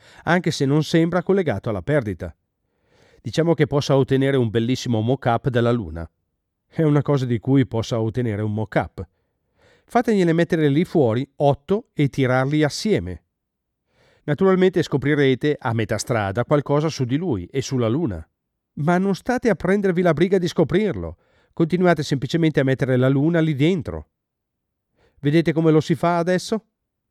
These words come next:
D'accordo. È un procedimento semplice, usato in abbinamento alla S O P otto C. La S O P otto C è quasi filo diretto dall'inizio alla fine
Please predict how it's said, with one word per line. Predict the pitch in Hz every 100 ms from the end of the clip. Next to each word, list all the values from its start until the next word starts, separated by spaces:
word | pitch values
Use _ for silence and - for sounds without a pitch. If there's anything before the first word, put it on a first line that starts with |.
| _ _ _ _
D'accordo. | - 98 85 80 87 _ _ _ _ _ _ _ _ _ _
È | 180
un | 202
procedimento | 180 170 180 180 180 156
semplice, | 208 196 - - - - _
usato | 147 123 143 139
in | 135
abbinamento | 120 139 170 143 101 117 131
alla | 131 120 107 113
S | 156
O | 139
P | 123 120
otto | 135 123 107
C. | - 143 - _ _ _ _ _ _ -
La | 165 226
S | -
O | 170
P | 165 156
otto | 127 135
C | - 123 110 - _
è | - 160
quasi | 233 208 196
filo | 220 208
diretto | 170 175 151 117 156 151
dall'inizio | 131 160 175 120 - 135
alla | 127
fine | 185 107 85